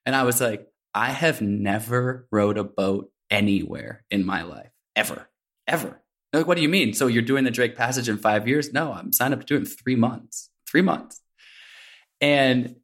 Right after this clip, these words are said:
the key of that in the story that I tell, which is very a self-deprecating story of me literally falling flat on my face the first time I'm in a tiny little rowboat on the Willamette River in Portland, Oregon, like, literally a rowing coach trying to teach me how to take the most basic of strokes. It's like teaching a kid with training wheels <laughs> how to ride a bike. That's me in a rowboat.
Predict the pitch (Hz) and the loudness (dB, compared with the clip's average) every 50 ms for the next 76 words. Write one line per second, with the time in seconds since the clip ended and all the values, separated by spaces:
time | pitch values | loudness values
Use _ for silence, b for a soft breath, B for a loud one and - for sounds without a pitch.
0 | _ _ _ - 127 131 127 - - 226 269 277 202 131 120 110 107 113 120 - | _ _ _ -2 0 0 0 0 -2 -2 0 0 0 0 0 2 2 2 0 0
1 | - - 135 127 123 123 117 117 117 117 - - 135 147 151 139 127 117 113 110 | -2 -2 0 0 2 0 0 0 -2 -2 -2 -2 0 0 0 2 2 0 0 0
2 | - 123 113 113 110 - 107 101 104 123 139 135 117 113 117 - 117 117 117 - | 0 0 0 0 0 -2 -4 -4 -2 0 2 2 2 2 2 0 0 -2 0 0
3 | 113 117 117 - 113 - 117 107 107 104 98 - - 113 120 120 107 101 92 101 | -2 -2 0 0 -2 0 0 -2 -2 -2 -4 -4 -2 0 0 0 0 -2 -2 0
4 | 107 107 110 117 113 110 104 101 - - 113 113 113 110 104 101 - - - 110 | 0 0 0 0 0 0 -2 -2 -2 -2 -2 0 0 -2 -4 -4 -8 -4 0 2
5 | 110 120 123 117 113 110 104 104 101 - - 117 117 113 110 113 - 98 - - | 2 4 4 4 2 2 0 -2 -4 -2 -2 0 0 0 0 -2 -6 -8 -2 -2
6 | 113 107 110 - 117 110 113 107 107 110 104 101 101 - - - 117 120 117 110 | -2 -2 0 -2 -2 0 0 0 0 0 -2 -4 -6 -8 -6 -4 -2 0 0 0
7 | 107 104 98 110 110 113 110 110 104 104 101 101 101 101 95 104 104 107 107 95 | 0 -2 -2 0 -2 0 0 0 -2 -2 -2 -2 -2 -2 -2 0 0 0 0 -2
8 | - 98 107 113 107 107 104 98 95 - - 107 82 92 98 101 104 107 110 113 | -2 -2 -2 -2 -2 -2 -4 -4 -4 -2 0 0 2 2 0 0 0 0 0 0
9 | 104 110 95 101 101 98 98 107 104 107 110 110 107 104 101 98 98 104 104 110 | 0 -2 -2 -2 -2 -2 -2 -2 -2 0 0 0 0 0 0 0 0 0 0 0
10 | 110 107 104 98 - 104 98 98 - - - - 104 101 101 98 - 113 113 113 | 0 0 -2 -2 0 0 -2 -2 -2 -8 -6 -4 -2 -2 -2 -4 -4 -4 -4 -2
11 | - 110 107 104 101 101 - 110 104 - - 110 107 110 110 113 113 113 101 - | -2 -2 0 0 -2 0 -2 -2 -2 0 0 0 0 2 2 0 0 -2 -6 -6
12 | - 110 113 113 113 113 - 110 107 - 110 104 101 - - - 120 113 104 101 | -2 0 0 0 0 0 -2 -2 -4 -2 -4 -6 -4 -6 -4 -2 0 0 0 0
13 | - - - 98 113 107 107 - - 117 113 - 110 107 104 98 - - 113 110 | -4 -8 -6 -2 -2 -2 -2 0 -2 0 0 0 0 -2 -4 -4 0 0 0 0
14 | 104 104 98 - - - 110 110 113 113 110 107 104 104 101 104 101 120 - - | 0 -4 -4 -4 -2 -2 0 2 2 2 0 0 0 -2 -2 -2 -4 -4 -2 0
15 | 139 117 123 - - 135 127 113 104 131 127 107 107 - 117 117 117 - - 117 | 2 2 2 2 0 0 0 0 0 0 0 0 0 0 -2 -2 0 0 0 0
16 | 120 117 110 107 101 110 120 151 156 127 117 110 107 107 - - | 2 2 0 0 0 0 0 0 0 0 0 -2 -2 -2 -6 -8